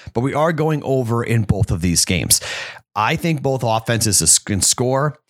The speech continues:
The Rams have got real problems in that secondary with injuries and now Eric Weddle coming in.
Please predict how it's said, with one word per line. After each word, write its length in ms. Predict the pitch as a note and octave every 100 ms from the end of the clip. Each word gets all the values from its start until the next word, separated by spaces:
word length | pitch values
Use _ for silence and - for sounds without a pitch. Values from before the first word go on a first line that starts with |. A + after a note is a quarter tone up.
| -
The 100 | F#2
Rams 280 | C3 D3 A#2
have 80 |
got 180 | F#2+ E2+
real 340 | D2+ B2+ F3 F#3+
problems 540 | - C3+ B2+ C#3 C3
in 140 | A#2+
that 200 | A#2 B2+
secondary 560 | - C#3 C#3 B2+ B2 B2
with 200 | G#2 -
injuries 540 | B2+ C3 B2 B2+ B2 G#2
and 80 |
now 100 | G#2+ -
Eric 220 | A2 F2+
Weddle 340 | D#2 B2 C3+
coming 360 | - C#3 C3+ B2+
in. 320 | B2+ B2